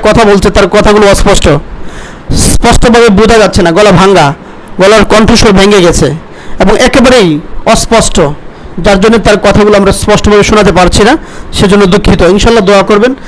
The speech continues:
আল্লাহ তাআলা যেন তার এই কণ্ঠস্বরটা পরিষ্কার করে দেন এবং তাকে যেন দ্বীনের একজন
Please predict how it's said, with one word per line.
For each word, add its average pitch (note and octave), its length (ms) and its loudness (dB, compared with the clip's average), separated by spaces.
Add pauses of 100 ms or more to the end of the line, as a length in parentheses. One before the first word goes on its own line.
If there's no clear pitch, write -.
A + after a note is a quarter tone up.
(200)
আল্লাহ G3 280 2
তাআলা G3+ 220 0
যেন F#3+ 200 0
তার F#3 340 -2 (280)
এই F3+ 120 -4
কণ্ঠস্বরটা G3+ 540 -4
পরিষ্কার A3 420 0
করে G3 200 0
দেন A#3+ 180 0 (280)
এবং G#3 220 0
তাকে G3 300 0
যেন E3+ 300 0 (360)
দ্বীনের A3 340 2
একজন F3+ 440 0